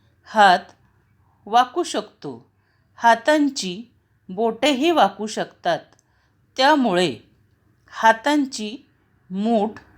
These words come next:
मिटते. हातांनी आपण खूप कामे करू शकतो. हाताने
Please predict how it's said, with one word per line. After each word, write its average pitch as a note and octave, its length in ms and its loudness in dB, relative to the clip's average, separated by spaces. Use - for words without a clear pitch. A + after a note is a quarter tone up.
मिटते. F#3 720 -6
हातांनी E4 580 2
आपण G3+ 420 0
खूप D#4 420 -8
कामे F3 360 0
करू F3 340 -8
शकतो. D#3+ 680 -12
हाताने A3 840 2